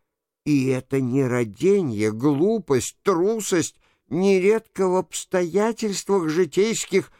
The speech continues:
вдруг скажутся. Когда в делах я ваших был нерадив, то это неспособность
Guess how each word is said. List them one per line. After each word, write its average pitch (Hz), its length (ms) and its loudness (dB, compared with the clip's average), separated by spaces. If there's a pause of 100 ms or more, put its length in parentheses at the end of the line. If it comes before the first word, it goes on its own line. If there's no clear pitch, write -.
вдруг 196 460 0
скажутся. 143 1000 -2 (800)
Когда 214 400 0
в 185 100 -8
делах 175 540 0
я 165 140 0
ваших 156 480 -2 (280)
был 190 480 0
нерадив, 185 960 0 (600)
то 165 200 2
это 156 380 0
неспособность 175 1600 -2